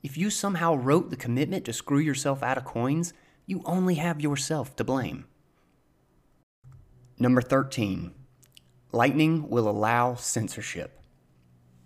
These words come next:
If a bank was trying to prevent spending from a certain Bitcoin address, i e blacklisting, they would simply not accept payment from that address. Simultaneously, they wouldn't allow you to open a channel with them from that address either.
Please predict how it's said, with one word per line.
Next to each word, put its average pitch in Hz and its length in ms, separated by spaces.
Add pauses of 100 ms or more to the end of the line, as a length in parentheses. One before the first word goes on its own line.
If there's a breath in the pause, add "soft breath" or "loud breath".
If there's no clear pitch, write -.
(440)
If 151 80
a 170 60
bank 202 320
was 147 160
trying 120 320
to 117 100
prevent 107 380
spending 107 480
from 104 160
a 95 40
certain 107 320
Bitcoin 104 380
address, 104 460 (440 soft breath)
i 101 120
e 101 240
blacklisting, 107 840 (420 soft breath)
they 165 100
would 170 100
simply 233 300
not 120 240
accept - 420
payment 110 380
from 107 140
that 104 120
address. 101 540 (380)
Simultaneously, 131 840
they 131 120
wouldn't 135 260
allow 117 240
you 117 160
to - 120
open 110 240
a 101 60
channel 160 400
with 107 220
them 95 160
from 95 220
that 87 140
address 90 420
either. 135 420